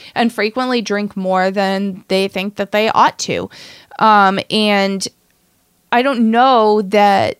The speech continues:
the freedom of choice is actually allowing people to make the choices that they think that they want to make. And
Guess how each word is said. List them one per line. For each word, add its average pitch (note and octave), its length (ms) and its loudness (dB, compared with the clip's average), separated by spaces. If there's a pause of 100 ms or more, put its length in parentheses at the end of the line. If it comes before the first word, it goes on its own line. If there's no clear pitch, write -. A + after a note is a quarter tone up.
(140)
the F#3+ 420 -4
freedom A3+ 540 -4
of F#3+ 200 -8
choice A#3 580 -4
is G3+ 260 -8
actually G3 840 -2
allowing G3+ 560 0
people G3 340 -4
to G3 140 -8
make F#3+ 220 -6
the F#3 80 -4
choices F3+ 580 -8
that - 260 -6 (140)
they D3+ 220 -6
think - 400 -8
that - 200 -12
they E3 160 -4
want E3 360 -6
to - 120 -12
make. - 380 -16 (400)
And G3 520 2